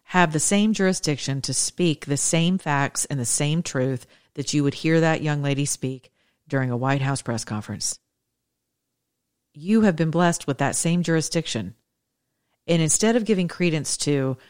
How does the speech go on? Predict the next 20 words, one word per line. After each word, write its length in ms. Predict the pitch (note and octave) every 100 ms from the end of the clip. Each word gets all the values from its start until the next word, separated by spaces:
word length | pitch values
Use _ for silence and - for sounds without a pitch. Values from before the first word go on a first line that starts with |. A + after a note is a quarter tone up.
| _
the 80 | D3+
Beth 260 | C#3+ D3 -
Moores 460 | C3+ C3 C3 B2+ - _
and 120 | C#3+
the 40 | C#3
cancel 340 | - E3+ E3+
culture, 360 | D#3 C#3 C3+ C#3
President 420 | - D3 F3+ F3
Trump 260 | - D3 C3+
or 80 |
Mike 260 | C#3 C#3+ C#3
Lindell 480 | E3 D#3 C#3+ C3+ B2+ - _
and 100 | C3+
pillows, 640 | F#3 F#3 C#3 C3+ C#3 - - _ _ _ _
we 120 | F#3
need 160 | F3 D#3+
to 120 | C#3
dust 340 | C#3 D3 E3+
our 140 | F#3 F3+
feet 480 | - C3+ C3+ -